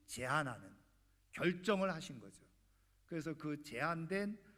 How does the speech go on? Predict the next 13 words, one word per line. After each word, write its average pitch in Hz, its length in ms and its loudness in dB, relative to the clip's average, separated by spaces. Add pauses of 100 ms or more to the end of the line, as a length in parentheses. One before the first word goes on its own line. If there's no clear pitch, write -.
(140)
스스로 185 480 -6
제한하는 170 720 -2 (360)
자유를 208 640 4
가지고 240 640 0 (320)
이 165 80 -4
땅에 165 340 4
오신 147 400 6
겁니다. 98 460 -10 (880)
그래서 247 500 0
그것을 190 420 0
가지고 175 340 -2
어떻게 151 260 -4
해요? 226 180 -8